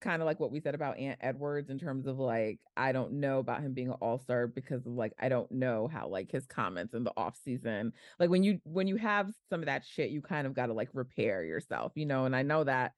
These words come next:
there were already media who were not high on Dre, but, like,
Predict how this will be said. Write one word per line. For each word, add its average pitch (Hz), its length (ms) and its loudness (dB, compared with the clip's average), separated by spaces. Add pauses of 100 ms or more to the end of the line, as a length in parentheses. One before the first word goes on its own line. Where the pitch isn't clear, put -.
(240)
there 160 140 8
were 139 140 6
already 131 300 2
media 143 460 0
who 151 80 -4
were 139 140 -4
not 127 260 -4
high 131 480 0
on 131 360 -4
Dre, 131 500 2
but, 151 240 0
like, 123 560 0